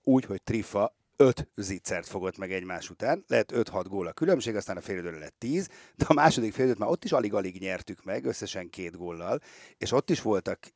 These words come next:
intőjelek, csak hát egy egészen más képességű ellenfél volt, ö, de ott is a jó védésekkel elmentünk, egyáltalán nem tudtuk tartani a folyamatos, ö,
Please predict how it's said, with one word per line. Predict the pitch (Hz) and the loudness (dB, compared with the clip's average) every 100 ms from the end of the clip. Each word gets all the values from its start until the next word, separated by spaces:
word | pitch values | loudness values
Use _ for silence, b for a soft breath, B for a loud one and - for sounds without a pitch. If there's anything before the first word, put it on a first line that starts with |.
| - | -6
intőjelek, | 123 107 98 117 175 - - - | -4 0 2 6 6 4 -4 2
csak | 202 151 | 4 4
hát | 170 | 2
egy | 139 | 2
egészen | 107 92 92 95 | 0 -2 -4 -2
más | 95 85 | -2 -4
képességű | - 87 90 - 90 87 95 | -6 -8 -8 -6 -8 -6 -4
ellenfél | 98 90 85 - 90 87 | -2 -2 -6 -8 -8 -4
volt, | 98 135 143 B B - | 4 4 4 B B 2
ö, | 120 117 117 117 B B - | 6 6 4 0 B B 0
de | 95 135 208 - _ | 6 8 6 0 _
ott | 139 156 120 | 6 6 4
is | 107 | 0
a | |
jó | 110 113 | 2 2
védésekkel | 104 87 - 90 85 | 0 -4 -8 -8 -2
elmentünk, | 113 170 180 - 117 - | 2 2 0 -2 -8 0
egyáltalán | 143 107 87 90 | 0 2 -4 -6
nem | 95 95 | -10 -10
tudtuk | - - 95 | -12 -12 -4
tartani | - 117 - 104 | 4 4 4 -2
a | 95 | -4
folyamatos, | 92 120 107 98 90 - 90 - - | -2 0 2 0 -4 -6 -6 -8 -8
ö, | 92 90 | -6 -4